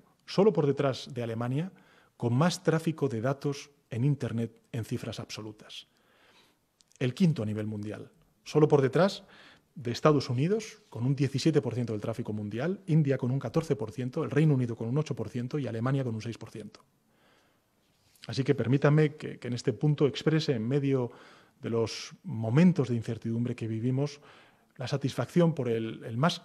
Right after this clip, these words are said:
que correcto funcionamiento de nuestros servicios esenciales. Pese a que España ha sido en estos días el quinto país del mundo en tráfico de datos por Internet,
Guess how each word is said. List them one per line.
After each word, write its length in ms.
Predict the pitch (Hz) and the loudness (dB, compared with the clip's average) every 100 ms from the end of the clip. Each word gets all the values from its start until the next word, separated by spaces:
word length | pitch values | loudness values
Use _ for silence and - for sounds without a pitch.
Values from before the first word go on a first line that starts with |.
| _ | _
que 140 | - 123 | -8 -4
correcto 640 | 120 156 156 - 143 127 | 0 0 0 4 4 4
funcionamiento 720 | 123 147 131 120 117 147 147 | 0 -2 0 -2 2 2 2
de 80 | 117 | 0
nuestros 280 | 110 104 113 | -2 -6 -8
servicios 340 | 110 120 131 | -6 -6 -6
esenciales. 640 | - 110 104 123 131 - - _ _ _ _ _ _ _ _ _ _ _ | -10 -14 -10 -10 -10 -18 -20 _ _ _ _ _ _ _ _ _ _ _
Pese 220 | - 139 | 0 2
a 20 | 139 | 4
que 80 | |
España 320 | 135 - 185 185 | 2 6 6 6
ha 60 | |
sido 260 | - 180 151 | 2 4 6
en 60 | |
estos 500 | 156 - - 151 135 | 4 0 2 2 2
días 320 | 139 170 127 - | 0 2 2 0
el 200 | 120 120 | -4 -2
quinto 380 | 185 180 175 | 0 2 2
país 300 | 156 151 147 | 2 2 2
del 140 | 135 120 | 2 2
mundo 260 | 147 165 | 2 2
en 100 | 123 | 2
tráfico 560 | 120 160 160 - 131 120 | 2 0 0 -2 -4 -4
de 80 | 123 | -2
datos 260 | 131 151 143 | -2 0 -2
por 160 | 127 | -2
Internet, 500 | 117 113 113 139 - | -4 -4 -2 -2 -4